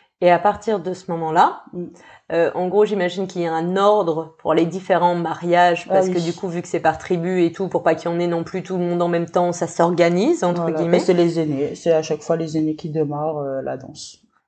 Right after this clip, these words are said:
Speaker 2: Et là, pour le coup, mon papa, il a pas été dans l'ordre. <laughs>
Speaker 1: Ton père n'a pas fait comme tout le monde.
Speaker 2: Non, et, euh, il est aîné de, de, de famille, mais, euh, il a toujours gardé son cocon. Il a dit, euh, « Moi, je vais aux coutumes,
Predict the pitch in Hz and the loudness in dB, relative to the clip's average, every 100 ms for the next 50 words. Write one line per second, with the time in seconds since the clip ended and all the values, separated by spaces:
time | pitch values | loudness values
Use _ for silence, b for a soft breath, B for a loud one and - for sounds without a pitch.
0 | _ _ 165 185 185 170 156 - 175 175 | _ _ 2 2 2 -2 -2 -6 -6 -4
1 | 151 139 143 156 147 139 - _ 160 147 | -4 -6 -8 -6 -6 -8 -14 _ -6 -6
2 | 143 - 147 135 135 - 143 139 170 262 | -8 -10 -10 -8 -12 -14 -8 -6 2 2
3 | 254 415 - 415 427 - - - 339 - | 4 4 2 0 -2 -8 -8 -8 -8 -8
4 | - - b b b 254 247 381 427 403 | -14 -20 b b b -10 -2 0 4 4
5 | 392 381 381 370 339 370 302 302 285 220 | 2 0 0 0 2 4 4 2 2 2
6 | 240 254 269 - 240 247 233 233 226 214 | 4 2 2 2 4 6 4 4 2 0
7 | 185 180 175 180 180 160 165 160 160 160 | -4 -4 -2 -4 -4 -2 -2 -2 -6 -8
8 | 156 156 151 143 170 156 151 147 147 180 | -4 -2 0 -2 -4 -6 -4 -2 0 0
9 | 208 190 156 151 151 139 135 135 143 147 | 0 2 2 4 4 4 2 -2 -4 -4
10 | 139 143 143 135 139 151 147 147 143 143 | -4 -2 -6 -6 0 0 0 -2 -2 -4
11 | - 151 160 185 160 143 143 143 147 151 | -4 -4 -2 -4 -4 -4 -6 -6 -2 -2
12 | 139 B B B B - 175 170 156 151 | -2 B B B B -2 0 2 2 4
13 | 165 175 165 151 147 131 - 156 165 165 | 6 4 0 -4 -4 -4 2 2 2 -6